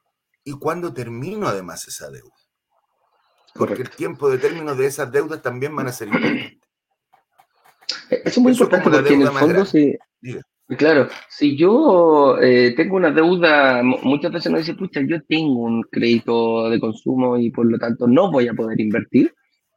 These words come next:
Speaker 2: Y eso la verdad que no, no lo, no lo vemos tan así nosotros.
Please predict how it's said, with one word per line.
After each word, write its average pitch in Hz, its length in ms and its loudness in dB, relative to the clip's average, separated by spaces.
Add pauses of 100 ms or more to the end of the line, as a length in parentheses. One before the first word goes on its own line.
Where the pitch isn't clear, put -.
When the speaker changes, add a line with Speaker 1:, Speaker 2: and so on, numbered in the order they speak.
(160)
Speaker 2:
Y 131 240 0
eso 190 300 -2
la 160 160 0
verdad 139 380 -2
que 143 720 0
no, 135 420 -2
no 180 300 0
lo, 175 180 2
no 165 140 4
lo 160 120 2
vemos 190 300 0
tan 127 140 -4
así 117 180 -4
nosotros. 113 420 -4